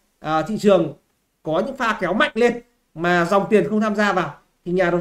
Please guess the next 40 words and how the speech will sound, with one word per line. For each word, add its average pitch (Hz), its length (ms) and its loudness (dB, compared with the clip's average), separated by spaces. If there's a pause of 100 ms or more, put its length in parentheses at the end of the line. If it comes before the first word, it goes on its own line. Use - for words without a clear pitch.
tư 220 300 -4
có 220 120 -6
thể 208 160 -2
chốt 262 180 2
lãi 240 240 -6
T 208 140 -6
cộng 208 180 -6 (120)
hoặc 190 200 -10
là 180 320 -2 (180)
bán 165 240 -4
hạ 240 300 -4
tỷ 156 120 -6
trọng, - 200 -10 (280)
trung 233 180 -4
bình 190 180 2
giá 175 360 0
các 220 140 -16
thứ 208 220 -2 (320)
thì 151 120 -10
chúng 170 100 -4
ta 190 100 0
lên 185 160 -2
bán 180 200 -2
ra. 214 300 -2 (280)
Mình 185 180 0
vẫn 254 140 4
giữ 285 180 0
quan 247 140 2
điểm 165 180 4
là 139 120 -6
hồi 180 280 6
nhịp 180 140 -2
này 190 180 2 (360)
vẫn 208 140 -8
là 202 120 0
để 147 140 0
bán. 147 220 -2 (340)
Còn 226 260 -4 (120)
có 269 180 2
thể 285 280 6